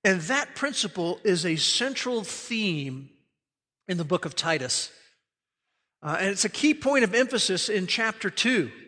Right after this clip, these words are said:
of Titus. For example, there's certain things that we are to display in our life, and in verse five at the end it says, "So that the word of God will not be dishonored."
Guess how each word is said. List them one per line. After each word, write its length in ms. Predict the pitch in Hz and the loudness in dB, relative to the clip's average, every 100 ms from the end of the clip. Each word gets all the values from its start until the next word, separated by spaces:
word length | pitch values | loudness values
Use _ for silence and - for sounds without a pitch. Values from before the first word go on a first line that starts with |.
| - _ | -20 _
of 140 | 151 - | -12 -4
Titus. 400 | 156 143 - - | -2 -2 -4 -6
For 140 | 196 | -4
example, 500 | 180 226 262 196 131 - - - - _ _ | 2 4 4 2 -2 -6 -20 -20 -20 _ _
there's 160 | 208 196 | 2 2
certain 240 | 311 254 | 2 0
things 320 | - 277 233 | 2 2 2
that 60 | 208 | 0
we 140 | 214 | 2
are 120 | 214 | 4
to 80 | 196 | 4
display 540 | 175 180 - 226 226 226 | 0 0 0 2 2 4
in 80 | |
our 100 | 202 | 4
life, 300 | 190 202 208 | 4 4 2
and 100 | 202 | 0
in 80 | 180 | 0
verse 300 | 175 226 220 | 2 0 0
five 400 | - 226 233 233 | 0 2 2 0
at 100 | 202 | -2
the 160 | 202 208 | 0 0
end 140 | 226 | 2
it 140 | 190 - | 0 0
says, 240 | 185 185 | 0 2
"So 200 | - 233 | 4 4
that 200 | 214 208 | 4 2
the 80 | 220 | 0
word 260 | 208 277 | 2 2
of 180 | 277 180 | 2 0
God 560 | 160 214 262 196 139 147 | 2 4 4 0 0 -2
will 200 | 160 160 | -2 -2
not 400 | 175 196 - 180 | 0 0 -2 -4
be 160 | 190 | -4
dishonored." 600 | 185 190 185 180 190 139 | 0 0 -2 -4 -6 -10